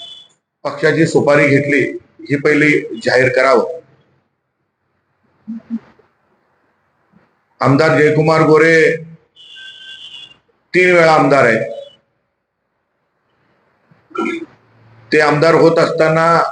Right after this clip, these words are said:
दोन हजार एकोणीसच्या निवडणुकीमध्ये ज्यांनी त्यांच्यावर टीका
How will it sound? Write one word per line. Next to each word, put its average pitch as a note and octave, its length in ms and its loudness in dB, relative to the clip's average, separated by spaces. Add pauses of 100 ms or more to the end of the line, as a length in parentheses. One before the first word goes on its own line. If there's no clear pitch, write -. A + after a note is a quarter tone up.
(140)
दोन D3+ 180 2
हजार D3 280 2
एकोणीसच्या D3+ 760 -2 (160)
निवडणुकीमध्ये D3 760 2 (1700)
ज्यांनी D#3 240 0
त्यांच्यावर D#3+ 420 0
टीका D3 240 0